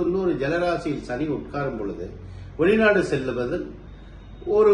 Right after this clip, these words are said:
ஊரிலிருந்து இன்னொரு இடத்துக்கு இடம்பெயர்ந்து சென்று அங்கே தொழில் தொடங்குவது, அங்கே தன்னுடைய வாழ்க்கை பயணத்தை அங்கே ஆரம்பிப்பது,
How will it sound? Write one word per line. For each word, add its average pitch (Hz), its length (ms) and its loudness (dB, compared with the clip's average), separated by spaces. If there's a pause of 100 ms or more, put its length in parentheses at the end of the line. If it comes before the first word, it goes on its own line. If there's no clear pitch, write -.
(140)
ஊரிலிருந்து 214 480 0
இன்னொரு 190 320 6
இடத்துக்கு 175 300 4
இடம்பெயர்ந்து 190 680 4
சென்று 127 320 0 (340)
அங்கே 170 280 4 (100)
தொழில் 139 340 -4
தொடங்குவது, 104 560 -4 (320)
அங்கே 135 300 -6 (340)
தன்னுடைய 117 360 -4 (100)
வாழ்க்கை 117 400 -6
பயணத்தை 101 360 -8 (100)
அங்கே 107 200 -6 (140)
ஆரம்பிப்பது, 90 560 -8